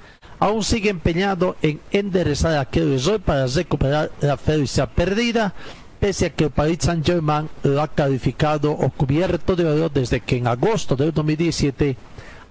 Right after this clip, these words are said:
abonara en las oficinas barcelonistas los doscientos veintidós millones de euros de su cláusula de rescisión.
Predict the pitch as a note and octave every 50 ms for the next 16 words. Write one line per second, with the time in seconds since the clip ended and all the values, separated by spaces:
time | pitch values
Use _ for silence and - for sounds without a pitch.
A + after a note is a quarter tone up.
0 | _ - F3 E3 D#3 D3 D3+ E3+ F#3+ F#3 A3 A3+ G3 D#3+ C#3+ C3 A#2 - - -
1 | D3 C#3+ C#3+ C#3 B2+ - - G3+ D#3 D#3+ C3+ - G3+ F3+ E3+ D#3 C3 - - C#3+
2 | C3+ - - - - D#3 D#3+ F#3+ A3 B3+ A#3 - - - D4+ - - E3 D3 B2+
3 | - C#3 B2+ - F3+ F3+ D#3 - - C#3 A#2+ B2+ B2+ A#2+ A2 - C3 D3 E3 D#3+
4 | - C3+ A#2+ A#2+ C#3 D3 C#3 C#3 A#2 - - A#2 - - C#3+ D3+ D#3+ D#3 D3+ D3+
5 | D3+ C#3 C3 - - - - - - - - - - C#3+ C3+ - - C3 - -
6 | C3+ C3 C#3 C#3+ B2+ - - C#3 C3 B2+ A#2+ A#2+ A#2 A2 B2+ A#2 - C3 B2 A2
7 | - - A#2+ E2